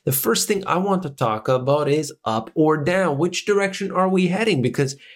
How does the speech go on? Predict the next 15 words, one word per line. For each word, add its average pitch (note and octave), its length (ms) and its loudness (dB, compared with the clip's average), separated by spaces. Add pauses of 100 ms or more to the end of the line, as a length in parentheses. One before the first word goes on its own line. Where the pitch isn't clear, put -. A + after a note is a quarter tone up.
(140)
it - 240 -2
looked F3 360 -2
very E3 560 -2
curious C#3 760 0 (240)
in B2+ 120 2
today's A2+ 340 0
trading G#2+ 380 -2
session. F#3+ 680 0
The D#3+ 100 0
second - 600 -2
thing D#3+ 280 -2
is E3 240 -2
the F#3+ 100 2
wild A2 560 -2
ride. E3 480 -2